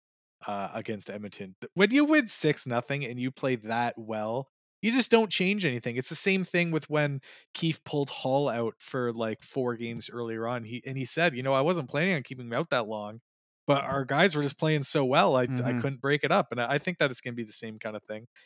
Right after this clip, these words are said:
Speaker 1: So I could see him sitting out against Edmonton, and unless we win that game six nothing too, I would see him coming in for the game against Colorado. I don't think he has plans to keep Ritchie out for an extended period of time here.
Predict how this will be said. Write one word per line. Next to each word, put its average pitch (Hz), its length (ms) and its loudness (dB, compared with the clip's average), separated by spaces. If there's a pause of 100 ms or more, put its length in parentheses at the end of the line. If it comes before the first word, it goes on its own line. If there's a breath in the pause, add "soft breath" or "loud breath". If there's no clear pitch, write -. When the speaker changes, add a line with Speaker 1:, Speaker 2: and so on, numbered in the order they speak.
(120)
Speaker 1:
So - 120 2
I 190 80 8
could 196 140 2
see 185 140 2
him 160 80 2
sitting 135 320 0
out 131 100 0
against 127 300 -4
Edmonton, 123 440 -4
and 107 140 -8 (300)
unless 143 340 4
we 147 80 4
win 131 220 0
that 120 240 -2
game 131 180 -2
six - 280 -4
nothing 120 300 -6
too, 120 200 -4
I 113 80 -2
would 110 160 -4
see 107 120 -6
him 101 200 -12
coming 95 260 -12
in 95 160 -14 (520)
for 110 200 -6
the 98 100 -10
game 95 220 -12
against 92 240 -12
Colorado. 95 440 -8
I 123 100 0
don't 131 140 -2
think 120 220 -8
he 113 120 -6
has 110 280 -6
plans 110 360 -8
to - 80 -16
keep - 260 -14
Ritchie 101 280 -10
out 95 160 -12
for - 120 -18
an 92 60 -16
extended 90 420 -16
period 95 200 -14
of 92 100 -16
time 92 300 -16
here. 101 140 -16